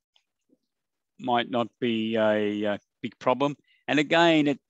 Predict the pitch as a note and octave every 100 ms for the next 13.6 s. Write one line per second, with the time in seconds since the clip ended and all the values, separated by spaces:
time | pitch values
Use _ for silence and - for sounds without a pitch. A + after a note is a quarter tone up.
0 | _ - E3 C#3+ C#3 B2+ C3 B2+ C3+ -
1 | B2+ - C#3 B2+ G#2 A#2 G2 - C3 B2+
2 | A#2 G#2+ A#2 - B2+ B2 G#2+ - C3+ D3
3 | G2+ D#2+ _ _ _ _ _ _ _ _
4 | _ _ _ _ _ _ _ - - D3
5 | D#3+ E3+ B2+ C#3 B2 A2+ - _ - D#3
6 | - - C#3+ C#3 - - E3+ F3 - F2+
7 | - _ _ _ _ _ _ _ _ _
8 | - B2+ C#3+ C3 C3+ - D#3+ E3 C#3+ C#3
9 | A#2+ G2+ G2+ A2 A2 G2+ F#2 - G#2+ -
10 | A#2+ - - A2 F#2+ B2+ - A#2 A2 G#2+
11 | - D3 - - - _ _ _ _ _
12 | _ _ - C#3 - D3+ - D3+ - C3+
13 | - - D#3+ - -